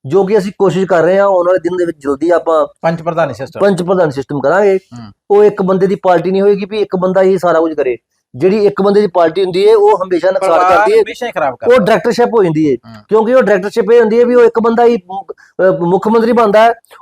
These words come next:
Speaker 1: ਉਹੀ ਬੰਦਾ ਪ੍ਰਧਾਨ ਬਣਦਾ ਹੈ, ਉਹੀ ਬੰਦਾ ਕਿਸੇ ਨੂੰ ਜਿਹਦਾ ਜੀ, ਜਿਹਨੂੰ ਜੀ ਕਰੇਗਾ ਵੀ ਜਿਹੜਾ ਘਟੀਆ ਬੰਦਾ ਭਾਵੇਂ ਉਹਨੂੰ ਹੀ ਮੁੱਖ ਬ-, ਪ-, ਲਾ ਦੇਗਾ। ਤੇ ਜਿਹੜੀ ਪੰਚ ਪ੍ਰਧਾਨੀ ਹੋਏਗੀ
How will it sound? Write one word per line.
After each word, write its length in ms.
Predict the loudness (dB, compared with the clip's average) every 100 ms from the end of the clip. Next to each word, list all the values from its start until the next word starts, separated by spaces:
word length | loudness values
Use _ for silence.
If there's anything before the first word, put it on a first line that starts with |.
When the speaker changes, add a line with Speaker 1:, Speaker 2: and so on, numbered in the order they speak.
| 0
Speaker 1:
ਉਹੀ 240 | 2 4
ਬੰਦਾ 260 | 2 2 2
ਪ੍ਰਧਾਨ 320 | 2 0 0
ਬਣਦਾ 320 | 0 2 2
ਹੈ, 100 | 2 0 _ 0
ਉਹੀ 220 | 4 4
ਬੰਦਾ 260 | 2 2 0
ਕਿਸੇ 220 | 2 2
ਨੂੰ 300 | 0 -4 _
ਜਿਹਦਾ 260 | -2 2 0
ਜੀ, 200 | -2 -4
ਜਿਹਨੂੰ 300 | -2 -2 -2
ਜੀ 160 | -4
ਕਰੇਗਾ 480 | 2 4 6 4 2 -4 _ _ _ -4
ਵੀ 60 |
ਜਿਹੜਾ 220 | 0 2
ਘਟੀਆ 440 | 2 0 0 2 4
ਬੰਦਾ 240 | 4 4
ਭਾਵੇਂ 260 | 2 4 4
ਉਹਨੂੰ 200 | 4 2
ਹੀ 40 |
ਮੁੱਖ 220 | 0 0
ਬ-, 260 | 2 2 2
ਪ-, 340 | 0 -4 -4 2
ਲਾ 140 | 2
ਦੇਗਾ। 280 | 2 0 0 _ _ _ _
ਤੇ 60 | -2
ਜਿਹੜੀ 180 | 0
ਪੰਚ 300 | 0 0 0
ਪ੍ਰਧਾਨੀ 440 | 0 2 2 4 4
ਹੋਏਗੀ 340 | 4 4 0